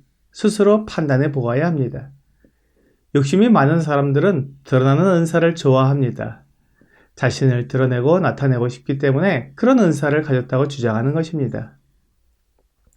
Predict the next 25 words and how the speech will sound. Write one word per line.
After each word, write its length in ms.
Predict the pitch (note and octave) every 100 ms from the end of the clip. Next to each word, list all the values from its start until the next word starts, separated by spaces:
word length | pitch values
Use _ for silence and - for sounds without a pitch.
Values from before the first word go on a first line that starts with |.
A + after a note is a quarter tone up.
| - -
하지만 400 | - C#3 E3+ G#3+
은사는 400 | G#3+ F3+ F3+ G#3
하나님께서 680 | C3+ F3 D#3+ D3+ C#3+ D3 C#3
교회를 340 | C#3 C3 B2+ C3+
성장시키기 920 | - C#3 C3+ D#3 - - D#3+ E3+ C#3
위해 380 | D3 E3+ G#3 - _ _ _
주신 320 | B2 F#3 G3
것이기 360 | E3 D#3+ F3+
때문에 520 | F3+ C#3 D3 F#3+ A#2+ - _ _ _ _
전적으로 680 | - C3+ C#3+ C#4 G#3+ F3+ G#3
하나님의 500 | F#3+ F3 E3 D#3 D#3
뜻에 260 | D#3 D3+
의해 500 | D3 B2+ B2+ C#3 F3
주어지는 500 | F3 - A2+ A2+ B2+
것입니다. 640 | D3+ D#3+ E3 C#3 - - - _ _ _ _ _ _ _ _ _ _ _
내가 220 | C#3 D#3+
무엇을 380 | A3 F3 E3+ F3+
원하는지에 760 | D#3+ C3+ C3+ C3+ C3 B2+ C3 C3+
상관없이 840 | C3+ C#3+ A#2 C#3 C#3 D#3+ G3 B2+
하나님께서 540 | - D#3 C#3+ C3+ C3+ C3+
나를 220 | A#2+ A#2+
어떻게 540 | G#2+ G#2+ D3 C#3 E3
사용하실 840 | C#3+ E3 D#3+ D#3 D3+ C#3+ D#3+ E3 -
계획을 340 | C3 B2 D3
가지셨는지에 1000 | D#3+ - C3+ D#3 D3+ C#3 C3 C3 E3 G#3+